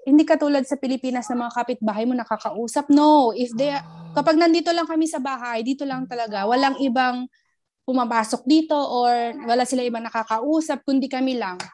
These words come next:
Speaker 2: Mm-hmm.
Speaker 1: So, kapag
Speaker 2: Okay.
Speaker 1: i-visit naman namin yung friend namin, yun lang yung mga kilala nila, close friend, pero hindi naman every day or hindi naman namin nami-meet sila every week.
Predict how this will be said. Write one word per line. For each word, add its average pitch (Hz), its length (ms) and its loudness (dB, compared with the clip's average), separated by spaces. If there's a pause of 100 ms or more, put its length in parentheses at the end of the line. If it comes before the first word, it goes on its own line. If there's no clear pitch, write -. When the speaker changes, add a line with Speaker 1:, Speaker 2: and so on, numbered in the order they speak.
(160)
Speaker 2:
Mm-hmm. 185 560 -8 (160)
Speaker 1:
So, 311 160 0
kapag 311 400 2
Speaker 2:
Okay. 302 240 4
Speaker 1:
i-visit 311 400 0
naman 294 240 -4
namin 285 320 -2
yung 285 80 -10
friend 269 240 -6
namin, 269 320 -4
yun 403 80 -6
lang 370 160 -4
yung 330 160 -2
mga 320 160 -6
kilala 269 400 -4
nila, 247 240 -6
close 277 320 -4
friend, 269 160 -4
pero 330 160 -2
hindi 320 240 0
naman 285 240 -4
every 254 320 -6
day 233 160 0
or 214 160 -2
hindi 247 160 -2
naman 240 240 -6
namin 220 240 -8
nami-meet 220 320 -6
sila 214 320 6
every 220 400 8
week. 240 240 4